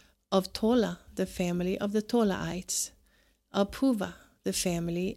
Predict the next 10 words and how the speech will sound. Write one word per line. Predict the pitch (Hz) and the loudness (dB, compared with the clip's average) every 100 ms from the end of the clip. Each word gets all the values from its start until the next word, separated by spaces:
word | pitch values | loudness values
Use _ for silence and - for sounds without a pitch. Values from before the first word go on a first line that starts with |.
| - | -4
of | 202 | 0
the | 208 | 0
Punites, | - 247 202 165 180 - - - _ _ - _ _ _ _ _ | 2 2 2 0 -8 -6 -4 -6 _ _ -20 _ _ _ _ _
of | - 180 | -2 2
Yashuv, | 175 170 - - 175 262 285 - _ - | 2 0 0 0 2 0 -4 -16 _ -4
the | 269 | -2
family | - 196 175 170 170 | 0 -2 0 -2 -2
of | 190 190 | -2 2
the | 202 | 4
Yashuvites, | 220 240 - 180 175 165 185 - - | 2 0 0 -2 -4 -8 -8 -6 -6